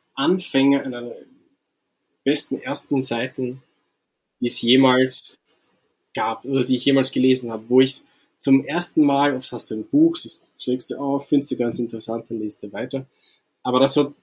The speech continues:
eines zum, der ersten Male, wo ich ein Buch aufgeschlagen hab und die ersten Seiten gelesen hab und zugemacht hab und drauf gekommen bin, ach so, ich hab's durch.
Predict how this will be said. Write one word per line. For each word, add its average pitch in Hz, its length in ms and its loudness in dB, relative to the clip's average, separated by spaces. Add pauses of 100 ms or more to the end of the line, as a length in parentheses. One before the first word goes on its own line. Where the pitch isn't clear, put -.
(160)
eines 143 300 -4
zum, 139 320 2
der 131 140 0
ersten 135 300 -2
Male, 127 340 4
wo 120 120 2
ich 120 100 -2
ein 110 80 -8
Buch 113 240 -6 (580)
aufgeschlagen 135 600 -2
hab 131 180 0
und 120 160 -2
die 107 80 -6
ersten 117 220 -8
Seiten 117 280 -4
gelesen 117 440 -2
hab 113 180 -10 (640)
und 117 420 -6
zugemacht 135 500 2
hab 123 100 -4
und 120 140 -4
drauf 113 200 -6
gekommen 110 220 -4
bin, 117 120 0
ach 135 60 -8
so, 131 120 0
ich 123 100 0
hab's 117 180 -4
durch. 85 120 -14